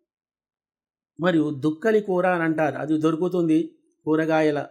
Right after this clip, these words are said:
వాళ్ళ షాపులలో, ఆకుకూరలు అమ్మే వాళ్ళల్లో అడిగితే కనుక. బచ్చలి కూర సంపాదించుకొని తోటకూర కానీ వంకాయలు కానీ మరియు పొట్లకాయలు కానీ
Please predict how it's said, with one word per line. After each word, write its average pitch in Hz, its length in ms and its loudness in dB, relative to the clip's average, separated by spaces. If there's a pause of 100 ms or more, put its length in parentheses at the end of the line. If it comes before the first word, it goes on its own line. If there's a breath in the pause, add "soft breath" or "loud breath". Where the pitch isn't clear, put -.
(160)
వాళ్ళ 135 220 -4
షాపులలో, 151 680 -2
ఆకుకూరలు 147 600 -2
అమ్మే 139 300 -2
వాళ్ళల్లో 135 460 -2 (460)
అడిగితే 147 380 4
కనుక. 131 260 0 (760)
బచ్చలి 151 520 0
కూర 165 240 2 (1200)
సంపాదించుకొని 151 800 0 (200)
తోటకూర 143 500 0
కానీ 143 280 0 (880)
వంకాయలు 165 580 2
కానీ 143 300 -2 (1200)
మరియు 175 220 2
పొట్లకాయలు 156 680 0
కానీ 139 260 -4